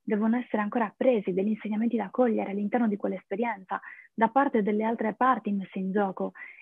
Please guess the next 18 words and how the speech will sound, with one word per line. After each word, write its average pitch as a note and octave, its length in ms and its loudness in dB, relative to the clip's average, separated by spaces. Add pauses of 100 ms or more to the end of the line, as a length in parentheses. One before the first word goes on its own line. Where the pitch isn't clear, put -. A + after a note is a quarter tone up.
e B3+ 140 4
che C#4 120 8
anche B3 240 4
noi B3 300 6
svolgiamo A#3 680 4
una G#3+ 280 0
sorta A3 200 0
di F#3+ 140 0
ruolo A3 420 4
all'interno G3+ 580 0
di G3 100 -2
quella F#3+ 280 -4
storia. G3 400 -4 (400)
Però C#4 200 6
non A#3 180 4
è C4+ 80 6
detto A3+ 400 2
che A3 300 -2